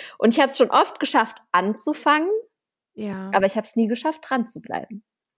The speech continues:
Speaker 2: Ja.
Speaker 1: So. Und ich weiß auch noch nicht, wie ich das machen soll, aber das ist, das ist, das hab ich mir aufgeschrieben. Ähm, ein ausverkaufter und wunderbarender, wunderbar laufender Tarotkurs, hab ich auch aufgeschrieben.
Speaker 2: Yes.
Speaker 1: Da steht allerdings noch nicht, was ausverkauft heißt. Das ist also schon mal eigentlich gar nicht so gut formuliert, dieser Wunsch.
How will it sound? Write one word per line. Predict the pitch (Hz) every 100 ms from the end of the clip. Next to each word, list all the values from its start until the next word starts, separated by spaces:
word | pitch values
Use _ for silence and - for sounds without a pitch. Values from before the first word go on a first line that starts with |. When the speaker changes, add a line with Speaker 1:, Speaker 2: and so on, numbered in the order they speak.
| _ _
Speaker 2:
Ja. | 226 202 208 - _ _ _
Speaker 1:
So. | - 165 151 - _ _ _ _ _
Und | 202
ich | 202
weiß | 226 240
auch |
noch | 220
nicht, | 214 214
wie |
ich | 202
das | -
machen | 214 294
soll, | 277 294
aber | - 208 208
das | 214 214
ist, | - _
das | 214 214
ist, | 147 -
das | 208 -
hab | 226
ich | 233
mir | 233
aufgeschrieben. | 240 - - 285 370 466 _ _ _ _ _ _ _ _ - - - - _ _ 208
Ähm, | 214 208 196 202 -
ein | 208
ausverkaufter | - 302 - 339 277 254 240
und | 226
wunderbarender, | 254 262 196 190 208 196 185 -
wunderbar | 202 240 202 185
laufender | 180 196 190
Tarotkurs, | 175 170 180 170 - 233 370 -
hab | 220
ich | -
auch | 190 -
aufgeschrieben. | 208 202 175 254 240
Speaker 2:
Yes. | - -
Speaker 1:
Da | 220
steht | 226 226
allerdings | 214 220 226
noch | 226 214
nicht, | 220
was | 208 -
ausverkauft | 190 202 190 - 185 - 196
heißt. | 170 170 -
Das | 185
ist |
also | - 175 180
schon | 196
mal | 180
eigentlich | - 175 -
gar | 170
nicht | 180 -
so |
gut | 190 190
formuliert, | 175 165 196 220
dieser | 170 170 165
Wunsch. | 185 254 -